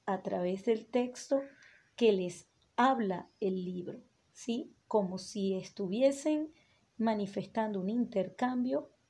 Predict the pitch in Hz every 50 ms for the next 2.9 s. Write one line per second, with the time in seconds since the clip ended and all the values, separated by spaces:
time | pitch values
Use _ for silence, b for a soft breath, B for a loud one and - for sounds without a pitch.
0 | _ _ 233 226 214 196 180 160 - 190 175 175 175 170 170 170 190 190 190 220
1 | 208 - - 262 269 269 294 302 - - _ _ _ _ _ _ _ _ - -
2 | 196 175 170 165 165 196 226 214 165 170 - - _ - - - - -